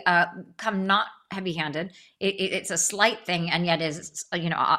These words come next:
obviously also very significant. Okay, we're looking at seventy-nine to see more of her growth.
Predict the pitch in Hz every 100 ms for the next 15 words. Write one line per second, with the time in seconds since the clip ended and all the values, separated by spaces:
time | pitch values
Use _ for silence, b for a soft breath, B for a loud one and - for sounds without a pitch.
0 | - 180 170 170 165 156 180 160 156 147
1 | - 156 156 - - - - b b b
2 | - - 226 208 226 247 226 - 220 208
3 | 202 190 180 170 175 202 254 349 415 _
4 | _ _ _ - 180 202 190 190 190 180
5 | 175 180 160 170 214 427 -